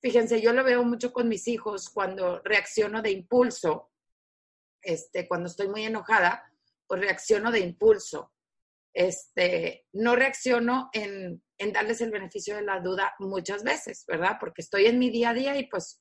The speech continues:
a veces no estoy en esa conciencia, ni modo, lo reconozco.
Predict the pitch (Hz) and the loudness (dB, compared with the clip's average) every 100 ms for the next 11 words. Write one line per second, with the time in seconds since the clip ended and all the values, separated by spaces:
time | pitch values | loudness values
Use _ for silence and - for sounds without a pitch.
0 | - 170 185 190 226 208 - 214 202 180 | -4 0 0 -2 -4 -6 -6 -8 -8 -12
1 | 170 - 165 156 139 160 151 170 170 160 | -12 -10 -10 -8 -8 -10 -8 -6 -4 -6
2 | 143 _ _ - 175 160 - 170 170 - | -8 _ _ -4 -2 -2 -4 -6 -6 -12
3 | - | -20